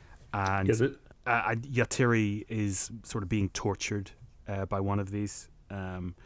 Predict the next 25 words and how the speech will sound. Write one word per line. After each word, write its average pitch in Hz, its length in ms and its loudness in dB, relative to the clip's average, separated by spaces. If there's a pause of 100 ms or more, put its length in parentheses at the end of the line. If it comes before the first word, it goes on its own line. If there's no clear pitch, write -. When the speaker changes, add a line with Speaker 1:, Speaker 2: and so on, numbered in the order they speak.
(400)
Speaker 1:
just, - 180 -6
like, 95 220 -8
strangling 92 480 0
him 90 220 -2
and, 85 320 -6 (240)
uh, 90 200 -10 (100)
like, 92 180 -14
taking 104 340 0
over 92 220 -2
his 90 160 -6
mind 90 340 -6
and 95 140 -4
stuff. - 260 -12 (680)
Speaker 2:
Yeah, 120 220 0 (100)
and, 131 240 -4
uh, 131 120 -6
so, 127 240 8
yeah, 143 220 10
it's - 140 4
a 117 40 8
big, 156 280 6
it's 117 120 -6
a 117 40 6
big, 139 240 6
massive, 104 640 2